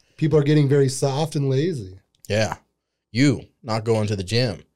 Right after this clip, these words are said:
Speaker 1: Mm-hmm.
Speaker 2: at three A M in the morning like you should
Speaker 1: But there's
Speaker 2: be.
Speaker 1: people that won't fight. They're willing to just lay down and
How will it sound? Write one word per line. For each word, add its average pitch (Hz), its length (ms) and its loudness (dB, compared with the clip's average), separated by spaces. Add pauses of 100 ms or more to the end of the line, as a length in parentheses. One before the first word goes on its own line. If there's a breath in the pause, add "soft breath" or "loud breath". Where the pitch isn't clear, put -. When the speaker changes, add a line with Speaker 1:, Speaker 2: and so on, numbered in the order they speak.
Speaker 1:
Mm-hmm. 110 380 -6
Speaker 2:
at 98 180 -8
three 113 200 0
A 104 180 2
M 104 140 0
in 98 100 -2
the 101 60 -2
morning 107 400 -2
like 95 180 -6
you 98 80 -6
should 101 240 -4
Speaker 1:
But 127 80 -8
there's 175 180 2
Speaker 2:
be. 190 120 0
Speaker 1:
people 160 160 2
that 147 180 4
won't 156 180 0
fight. 113 320 -4
They're 131 200 0
willing 139 300 0
to 131 80 -2
just 120 360 -6
lay 127 160 0
down 131 420 -2
and 101 200 -10